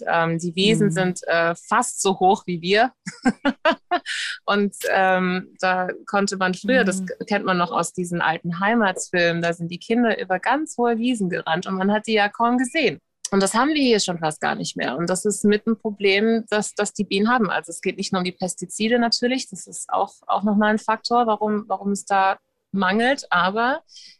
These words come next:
Speaker 1: es fehlen tatsächlich bunte, nahrhafte, schöne Wiesen.
Speaker 2: Mhm.
Speaker 1: Und im eigenen
Speaker 2: Mhm.
Speaker 1: Garten
Speaker 2: Ist gut,
Speaker 1: zu
Speaker 2: dass du
Speaker 1: haben,
Speaker 2: das
Speaker 1: ist so ein
Speaker 2: sagst.
Speaker 1: eigenes Reich eigentlich. Das ist schon gut.
Speaker 2: Ja, also sowieso, ich, ein, ein,
Speaker 1: Ja.
Speaker 2: ein Haus auch oder so, oder ein Stück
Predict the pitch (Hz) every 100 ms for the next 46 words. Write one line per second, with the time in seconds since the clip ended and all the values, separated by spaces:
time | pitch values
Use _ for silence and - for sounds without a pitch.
0 | _ 202 202 - 214 214 220 220 196 190
1 | 180 180 - 180 190 - - 175 180 175
2 | 170 - 165 160 170 - - - 170 180
3 | 208 247 226 - _ _ _ 226 190 175
4 | 160 170 175 - 160 175 202 208 - -
5 | 233 233 - 202 196 185 - - 196 143
6 | 113 156 175 - - - - - - -
7 | - 180 - 160 151 110 - - - 143
8 | 151 165 156 135 - - 151 147 147 160
9 | 151 160 156 127 - - 147 165 - 160
10 | 160 180 160 143 170 190 208 - 101 175
11 | 160 160 160 156 151 113 - 143 139 -
12 | - 190 -